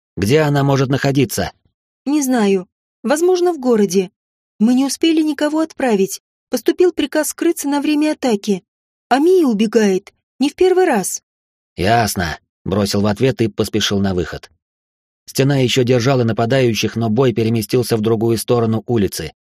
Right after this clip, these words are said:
Speaker 1: откуда слышался лязг металла, крики, пахло горьким дымом. Я не стал убирать магическую стену, пусть пока стоит. Все же войско Сатора где-то на подлете к городу. Они должны успеть.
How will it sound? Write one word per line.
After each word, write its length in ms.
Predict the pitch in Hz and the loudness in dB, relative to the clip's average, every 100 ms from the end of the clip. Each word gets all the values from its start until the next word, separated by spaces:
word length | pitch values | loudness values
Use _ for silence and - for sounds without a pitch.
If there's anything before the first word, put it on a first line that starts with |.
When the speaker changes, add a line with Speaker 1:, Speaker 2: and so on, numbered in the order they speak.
| _ | _
Speaker 1:
откуда 400 | - 104 - 127 | -6 -4 -2 -2
слышался 460 | 117 123 120 113 117 | 0 0 0 0 0
лязг 280 | 113 110 107 | -2 -2 -2
металла, 640 | 104 101 113 113 113 107 _ | -2 -2 -2 0 0 -2 _
крики, 500 | - 90 104 101 95 - _ _ _ | -6 -2 -2 -2 -4 -6 _ _ _
пахло 360 | 143 139 123 127 | -2 0 0 0
горьким 560 | 113 120 110 117 113 | 2 0 0 -2 -2
дымом. 380 | 107 92 73 69 - _ _ _ _ _ _ | 0 -2 -4 -10 -14 _ _ _ _ _ _
Я 120 | 95 | -6
не 120 | 92 | -4
стал 240 | 92 - 104 | -4 -2 -2
убирать 380 | 85 87 87 92 | -2 -4 -4 -4
магическую 500 | 87 90 92 - 92 | -4 -4 -4 -2 -4
стену, 420 | - 92 87 85 _ _ _ | -2 -4 -2 -6 _ _ _
пусть 360 | - 127 - - | -4 -4 -4 -8
пока 260 | - 95 98 | -4 -4 -4
стоит. 460 | - 98 80 - _ _ _ - | -2 -4 -4 -10 _ _ _ -10
Все 180 | - 92 | -4 -2
же 140 | 92 | 0
войско 340 | 92 98 - | 0 -2 -2
Сатора 500 | 92 - 104 101 92 85 _ _ _ | -4 -4 -4 -2 -4 -6 _ _ _
где-то 300 | 95 92 113 | -4 -2 0
на 100 | 113 | 0
подлете 380 | 107 107 110 110 | 0 0 0 0
к 40 | |
городу. 500 | 107 117 107 85 82 - _ _ _ _ | 0 0 0 -2 -4 -8 _ _ _ _
Они 240 | 95 95 | -8 -4
должны 300 | 95 92 101 | -4 -2 0
успеть. 480 | 101 - 85 73 - | -2 -2 -4 -6 -12